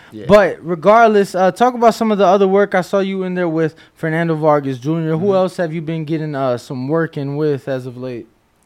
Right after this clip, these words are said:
Speaker 1: Um, man, tons of people. You know, um, it's been nonstop world champions. Uh, it was tons of work with Lara, uh, Vargas, with Troy. I helped Troy through his last two camps, and, um, I'm even spacing on some of the names. But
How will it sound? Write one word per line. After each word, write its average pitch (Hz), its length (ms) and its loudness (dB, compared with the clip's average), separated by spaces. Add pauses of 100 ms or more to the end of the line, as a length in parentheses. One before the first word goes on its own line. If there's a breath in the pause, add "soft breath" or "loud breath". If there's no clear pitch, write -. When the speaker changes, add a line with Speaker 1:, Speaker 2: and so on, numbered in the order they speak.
Speaker 1:
Um, 113 420 -8
man, 131 260 -12
tons 139 260 -16
of 131 100 -20
people. 110 340 -18
You 107 120 -16
know, 107 80 -14
um, 107 400 -14
it's 104 100 -20
been 120 180 -16
nonstop 113 460 -14
world 107 140 -20
champions. 104 560 -18
Uh, 98 400 -20 (120)
it 123 80 -20
was 110 140 -16
tons 117 200 -18
of 107 40 -20
work 110 180 -18
with 101 120 -20
Lara, 127 680 -8
uh, 101 260 -12
Vargas, 117 680 -12
with - 100 -20
Troy. 120 300 -14
I 110 60 -10
helped 113 200 -8
Troy 120 220 -12
through 117 140 -16
his 110 120 -16
last 110 280 -14
two 113 100 -16
camps, 117 540 -16 (840)
and, 101 600 -14 (340)
um, 104 280 -14
I'm 117 140 -16
even 135 160 -18
spacing 127 420 -14
on 113 100 -14
some 120 200 -16
of 113 60 -14
the 107 80 -14
names. 113 240 -14
But 101 220 -16